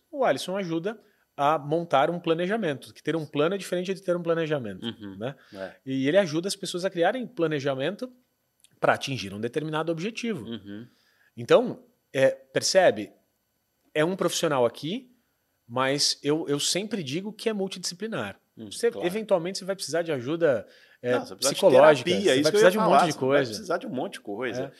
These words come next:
Speaker 2: Inclusive na sua casa, depois com o seu casamento, porque se calhar você vai ter que trabalhar mais, vai ter que passar,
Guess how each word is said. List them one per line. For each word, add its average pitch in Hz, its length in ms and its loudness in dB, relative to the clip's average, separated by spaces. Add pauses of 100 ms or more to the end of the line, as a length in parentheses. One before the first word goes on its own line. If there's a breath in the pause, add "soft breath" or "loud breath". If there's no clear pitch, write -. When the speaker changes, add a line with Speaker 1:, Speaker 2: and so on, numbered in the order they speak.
(140 loud breath)
Speaker 2:
Inclusive 117 320 -10
na 139 100 -6
sua - 160 -4
casa, 113 460 0
depois 101 320 -6
com - 80 -20
o - 20 -18
seu 120 140 -6
casamento, 123 680 -4
porque - 380 -8 (240 loud breath)
se - 140 -16
calhar 110 260 0
você 123 100 -6
vai 110 160 -6
ter 113 160 -10
que - 100 -20
trabalhar 110 440 -2
mais, 101 360 -4
vai 98 100 -12
ter 110 80 -10
que - 80 -20
passar, 107 440 -6